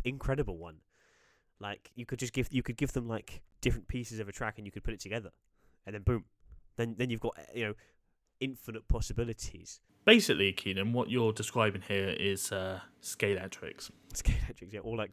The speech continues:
Speaker 1: a train set, like a
Speaker 2: Well, no, 'cause that's trains, isn't it?
Speaker 1: Yeah, but, you know, the same idea of putting a track together, right?
Speaker 2: Hornby. It's Hornby trains.
Speaker 1: Yeah, I always call, I always called it Harby. I know it's, I know it's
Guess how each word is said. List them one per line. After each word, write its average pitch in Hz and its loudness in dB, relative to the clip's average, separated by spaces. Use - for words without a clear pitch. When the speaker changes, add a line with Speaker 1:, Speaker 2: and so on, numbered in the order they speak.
Speaker 1:
a 107 -4
train 110 0
set, - -8
like 95 -12
a 92 -6
Speaker 2:
Well, 120 8
no, 107 6
'cause - -4
that's 110 4
trains, 92 -2
isn't 92 -8
it? 87 -8
Speaker 1:
Yeah, 143 -2
but, - -12
you 131 -8
know, 113 -6
the 120 -6
same 123 -2
idea 101 -6
of - -14
putting 110 -2
a 101 -2
track - 0
together, 85 -12
right? 98 -12
Speaker 2:
Hornby. 98 4
It's - -2
Hornby 101 -2
trains. 87 -10
Speaker 1:
Yeah, 107 -4
I 107 0
always 127 -2
call, 120 -6
I 107 -4
always 131 -4
called 117 -10
it - -12
Harby. 101 -8
I 104 -10
know 110 -6
it's, 85 -16
I 104 -12
know 110 -10
it's 98 -18